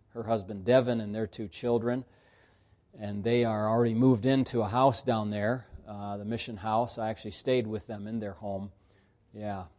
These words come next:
and so that was a, a blessing to get to know them a little bit better. And, uh, they're gonna be taking some, actually some labor off of my shoulders, which I've been doing for the mission. So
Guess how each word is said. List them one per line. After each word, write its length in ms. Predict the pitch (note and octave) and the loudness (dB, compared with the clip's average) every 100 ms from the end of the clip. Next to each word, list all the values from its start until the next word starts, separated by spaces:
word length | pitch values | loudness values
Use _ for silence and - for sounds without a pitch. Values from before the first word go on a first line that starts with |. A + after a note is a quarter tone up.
| _ | _
and 340 | G#2 G#2 G2+ F#2+ | -14 -10 -10 -8
so 460 | - A2 G#2 G2+ - _ _ _ | -6 -2 0 -2 -6 _ _ _
that 160 | A#2+ C3 | 0 2
was 160 | A2+ | 0
a, 160 | G#2+ G#2 | -2 -6
a 80 | G2+ | -8
blessing 580 | F2+ A2 G#2+ G#2+ G2 F#2 - | -2 0 0 -2 -8 -12 -12
to 180 | G#2 G2 | -10 -8
get 160 | G#2+ | -8
to 80 | - | -10
know 180 | G2+ A2 | -8 -6
them 160 | G#2+ G#2+ | -4 -4
a 60 | |
little 160 | G#2+ G#2 | -6 -6
bit 180 | G#2 F#2 | -8 -4
better. 320 | G#2+ G#2+ G#2+ - | -2 -2 -4 -10
And, 380 | G#2 G2+ G2+ G2 | -20 -18 -16 -14
uh, 160 | G2+ G2+ | -12 -2
they're 140 | B2 | 0
gonna 140 | C3+ B2 | 2 0
be 100 | A2+ | -2
taking 400 | C3+ A#2+ A2+ G#2+ | 0 -2 -4 -6
some, 420 | - A#2 G#2+ G#2 _ - | -4 -4 -4 -8 _ -12
actually 420 | A2 G#2+ - G#2+ | -10 -8 -8 -6
some 260 | G2+ A2 G2+ | -6 -8 -2
labor 360 | A2 A#2 G#2+ | 0 2 0
off 180 | G#2 G2 | -2 -2
of 100 | G2+ | -8
my 180 | G#2 A#2 | -6 -4
shoulders, 520 | - A2 G#2 G#2 F#2+ | -4 -4 -4 -4 -8
which 160 | G2+ - | -12 -8
I've 160 | A2+ | -6
been 140 | G#2+ G#2 | -6 -6
doing 260 | G#2 G2+ | -6 -8
for 160 | F#2 G#2+ | -10 -12
the 80 | G2 | -10
mission. 420 | G2 F#2+ G2 F2+ | -10 -10 -12 -12
So 360 | - G#2+ F#2+ | -10 -6 -6